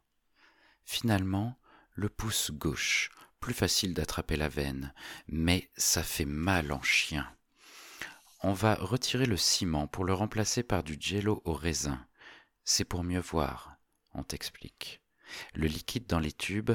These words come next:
il va nous permettre de voir ce qui cloche. Et tu te dis, « Je suis plus une enfant. » Tu te dis que tu as douze ans, que tu as déjà vécu beaucoup plus qu'eux autres,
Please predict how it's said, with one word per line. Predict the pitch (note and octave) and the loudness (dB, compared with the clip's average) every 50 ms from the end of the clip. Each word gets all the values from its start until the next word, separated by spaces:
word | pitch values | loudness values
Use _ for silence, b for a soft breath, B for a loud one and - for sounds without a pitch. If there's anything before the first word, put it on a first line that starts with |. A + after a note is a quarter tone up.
| - B B B B | 0 B B B B
il | - E2 D#2+ | -4 0 4
va | F2+ F2+ | 4 4
nous | F2 F2 E2 | 4 4 0
permettre | - - F#2+ F2+ F2+ F#2+ G2+ A2 - - - D#2 | 2 2 2 2 2 2 0 0 0 -2 -4 -4
de | C#2+ D#2+ | -2 -2
voir | C2+ - E2+ F2+ F#2+ G2 F#2 | -4 0 0 0 0 2 0
ce | - - - | -2 -4 -4
qui | - - - | -6 -8 -10
cloche. | - - - D2+ - - - - - - - - - _ _ _ _ _ _ _ _ _ _ _ _ _ _ _ _ _ - - - - | -10 -8 -4 -4 -4 -4 -4 -4 -4 -4 -4 -6 -8 _ _ _ _ _ _ _ _ _ _ _ _ _ _ _ _ _ -20 -20 -10 -4
Et | - D2+ C#2+ A1 G1+ - | -2 -2 0 -2 -4 -4
tu | - - - | -6 -8 -6
te | - - | -4 -4
dis, « | C#2 B1 - C#2 C#2+ C#2 A#1 - - - _ _ _ _ _ _ _ _ _ _ - | -6 -4 -4 -6 -4 -4 -6 -8 -12 -18 _ _ _ _ _ _ _ _ _ _ -6
Je | - - G#2+ | -2 0 0
suis | - - A#2+ | 2 0 0
plus | - - - D3+ A2+ F2+ | -2 -4 -6 -4 -2 0
une | D#2 D#2 | 0 0
enfant. » | D2 C#2 - - - G2 F2+ - - _ _ _ _ _ _ _ _ b b b b b b b b b b b b | 0 0 -2 -4 -4 -4 -4 -6 -10 _ _ _ _ _ _ _ _ b b b b b b b b b b b b
Tu | - - - | -6 -2 2
te | - A#2+ | 4 4
dis | A2+ - C3 - | 2 2 -2 -2
que | - G#2+ | 0 0
tu | F#2 - - F2+ | 2 2 4 4
as | E2 D2 | 4 4
douze | D2+ F2 E2+ E2 - - | 2 -2 -2 0 0 2
ans, | D#2+ D2+ C#2+ - - B B B B B B B B | 2 0 -2 -4 -10 B B B B B B B B
que | - F2 | -4 -2
tu | - - G2 | 0 4 6
as | F#2+ F2 | 6 6
déjà | F#2+ F#2 - G#2+ | 6 6 4 4
vécu | F#2+ G2+ F#2+ - - - F#2 | 4 4 2 -2 -2 -6 -6
beaucoup | D#2+ - - C3 C3+ - - - A#2+ | -2 4 4 4 4 4 -2 -4 -4
plus | - - - - A#2+ A2 - - | -4 -4 -2 0 0 0 0 -2
qu'eux | - - - - F#2+ E2+ D2+ E2 | -4 -4 -2 0 0 0 0 0
autres, | D#2+ C#2 C2 - - - - D#2 C2 | 0 0 -2 -4 -6 -6 -4 -4 -6